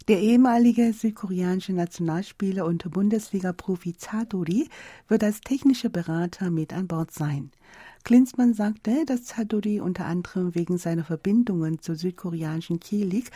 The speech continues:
eine wichtige Rolle zukomme. Er hoffe, viel von ihm über die koreanische Profiliga und deren Spieler erfahren zu können. Zusammen mit Cha war Klinsmann zuletzt bei der Weltmeisterschaft in Katar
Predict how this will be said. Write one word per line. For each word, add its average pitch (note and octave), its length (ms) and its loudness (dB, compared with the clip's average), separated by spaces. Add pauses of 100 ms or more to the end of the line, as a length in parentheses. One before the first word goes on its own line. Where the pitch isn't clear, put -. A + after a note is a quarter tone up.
(140)
eine F3 280 -2
wichtige F3+ 460 -4
Rolle D#3 320 -6
zukomme. D3 560 -6 (500)
Er A3 180 2
hoffe, A#3+ 440 2
viel B3+ 220 2
von A#3+ 240 -4
ihm A#3 300 2
über G3 220 -4
die F3+ 120 -4
koreanische E3+ 580 -4
Profiliga G3 800 -2 (240)
und A#3 160 2
deren G3 300 0
Spieler D#3+ 400 -6
erfahren F3 520 -4
zu E3+ 120 -8
können. D3 420 -2 (680)
Zusammen B3 420 6
mit B3+ 240 2
Cha G3+ 320 -2 (100)
war G#3+ 120 2
Klinsmann G#3+ 680 0
zuletzt F3 460 -6
bei F3 140 -4
der E3+ 100 -2
Weltmeisterschaft F3 840 -4
in E3+ 160 -4
Katar F3+ 520 -4